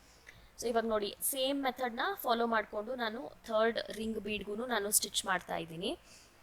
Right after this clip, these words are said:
So ಇದು ಬಂದು ಸೆಕೆಂಡ್ ವೇರಿಯೇಷನ್. ಮೋಟಿಫ್ ಹಾಕೋದ್ರಲ್ಲಿ ಯಾವುದೇ ರೀತಿ ಚೇಂಜ್ ಇಲ್ಲ, just ಫೈನಲ್ ಸೀರೆಗೆ ಹೊಲಿಯೋದು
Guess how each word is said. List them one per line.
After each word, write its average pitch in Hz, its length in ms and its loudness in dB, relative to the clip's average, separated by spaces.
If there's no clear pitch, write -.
So 233 120 4
ಇದು 240 180 4
ಬಂದು 247 320 10
ಸೆಕೆಂಡ್ 226 440 6
ವೇರಿಯೇಷನ್. 175 600 4
ಮೋಟಿಫ್ 247 420 10
ಹಾಕೋದ್ರಲ್ಲಿ 233 720 10
ಯಾವುದೇ 214 460 12
ರೀತಿ 240 300 2
ಚೇಂಜ್ 208 440 2
ಇಲ್ಲ, 185 160 2
just 240 360 8
ಫೈನಲ್ 254 720 8
ಸೀರೆಗೆ 254 600 8
ಹೊಲಿಯೋದು 254 920 8